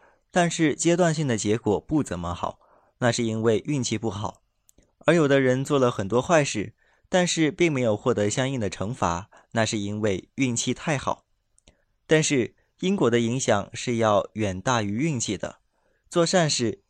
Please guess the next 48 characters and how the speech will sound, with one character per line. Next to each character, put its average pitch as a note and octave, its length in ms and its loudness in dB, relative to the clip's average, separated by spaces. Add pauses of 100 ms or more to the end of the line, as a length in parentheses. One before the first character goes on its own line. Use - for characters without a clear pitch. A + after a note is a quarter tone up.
必 C#3 100 0
然 G#2+ 220 0
会 A#2 120 -2
有 G#2+ 120 2
好 F#2 180 -2
结 A2 240 -2
果， - 280 -4 (380)
这 C#3 100 0
是 C3+ 140 0
古 G2 200 -8
代 A#2+ 240 4
圣 C#3+ 240 -2
贤 G2+ 300 -4
通 B2 240 -4
过 A#2 200 2
各 A#2 200 0
种 F#2+ 180 -6
方 C3+ 240 0
式 A#2+ 300 -4
想 - 180 -4
要 G#2+ 80 0
传 G#2 180 -8
达 G2+ 120 -2
给 G#2 120 -4
我 G#2 140 -2
们 F2 160 -8
的 F2+ 100 -4
人 F2+ 160 -6
生 C3 220 -4
哲 G#2 220 -4
理。 A#2+ 220 -6 (600)
《了 A2+ 200 4
凡 B2 200 0
四 D#3 220 -4
训》 - 320 -4
就 A2+ 160 -2
是 A2 120 -6
一 G2+ 100 -4
个 G#2 120 -6
很 G2+ 200 -10
好 A2 160 -4
的 - 120 -10
例 B2 160 -4
子。 - 220 -12 (800)
但 D#3+ 220 2
行 C#3+ 200 -2
好 A2+ 200 0
事， A#2+ 320 -2